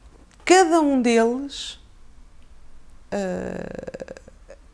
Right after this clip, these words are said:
em situações distintas, obviamente, mas cada um deles atuará sempre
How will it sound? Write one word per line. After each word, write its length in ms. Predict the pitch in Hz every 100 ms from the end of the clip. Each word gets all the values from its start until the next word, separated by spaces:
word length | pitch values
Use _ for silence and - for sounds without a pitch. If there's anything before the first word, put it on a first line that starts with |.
| -
em 80 | 190
situações 560 | 190 202 190 - 170 151
distintas, 580 | - - 151 - 135
obviamente, 640 | 139 131 143 160 170 180 202 - - - -
mas 200 | 220 240
cada 340 | - 294 240
um 180 | 233 214
deles 440 | 202 220 226 220 226
atuará 520 | 220 214 214 202 175
sempre 500 | - - 240 240 -